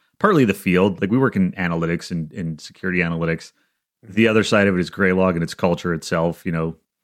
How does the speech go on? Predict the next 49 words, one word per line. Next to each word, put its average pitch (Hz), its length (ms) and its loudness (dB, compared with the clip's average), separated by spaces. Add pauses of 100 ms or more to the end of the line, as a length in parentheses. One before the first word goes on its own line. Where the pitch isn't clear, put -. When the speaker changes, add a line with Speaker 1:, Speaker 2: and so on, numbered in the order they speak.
(160)
Speaker 1:
we 117 100 -2
like 92 120 0
to - 60 -14
talk 87 140 2
about 82 180 -4
lasers 82 360 -2
and 82 100 -6
space 87 320 -4
mooses 80 400 -2
and 78 200 -6 (600)
pew 101 140 -8
pew, 85 300 0
and 87 140 0
that's 85 200 -6
just - 220 -14
awesome. 85 520 0 (280)
I, 82 240 -4
uh, 80 240 -2
I 90 60 -2
love 85 180 0
working 85 240 -4
here. 85 240 -2 (440)
And, 85 380 -6
uh, 87 220 -2
and 101 160 2
then 104 100 2
you 98 100 4
mix 95 240 0
it 92 60 0
in 90 120 0
with, 85 180 -6
we 95 80 0
also 87 200 -4
do 90 180 0
have 82 120 0
a 85 60 -4
really, 85 320 -4
really 82 240 -2
good 82 120 -4
product 90 320 -4
that 80 100 -16
solves 85 220 -6
enterprise 80 380 -4
problems 85 580 -6
at 95 80 -2
enterprise 82 440 -2
scales, 92 400 -4 (440)
and 78 320 -8 (200)
you'll 85 280 -2